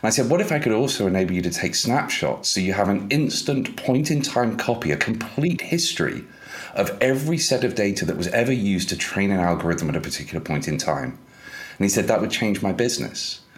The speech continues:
But he doesn't know because he doesn't know. In the data center, we have people who understand storage, who understand those under the data things that can connect those pieces together. In the cloud,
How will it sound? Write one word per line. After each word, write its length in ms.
But 260
he 140
doesn't 380
know 380
because 420
he 80
doesn't 480
know. 480
In 100
the 80
data 340
center, 600
we 240
have 280
people 240
who 60
understand 520
storage, 460
who 100
understand 680
those 360
under 280
the 100
data 320
things 680
that 180
can 300
connect 400
those 200
pieces 420
together. 460
In 120
the 80
cloud, 600